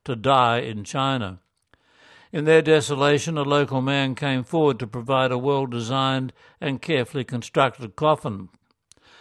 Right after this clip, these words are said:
And this benefactor was not a Christian, and moreover, he had prepared that fine coffin for himself. This Easter, my friend will take her husband's ashes from the Columban chapel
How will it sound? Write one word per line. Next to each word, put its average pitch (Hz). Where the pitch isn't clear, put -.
And 143
this 147
benefactor 143
was 131
not 175
a 170
Christian, 135
and 117
moreover, 139
he 131
had 127
prepared 131
that 127
fine 131
coffin 127
for 139
himself. 131
This 185
Easter, 180
my 151
friend 151
will 135
take 156
her 143
husband's 123
ashes 123
from 127
the 117
Columban 127
chapel 147